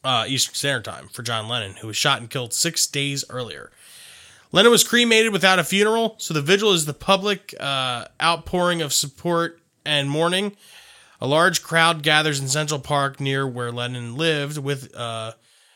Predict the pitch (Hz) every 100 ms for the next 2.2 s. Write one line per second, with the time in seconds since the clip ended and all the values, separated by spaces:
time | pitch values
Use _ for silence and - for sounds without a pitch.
0 | _ _ _ - 139 135 131 120 127 127
1 | 127 123 - - - 127 117 - 147 120
2 | 113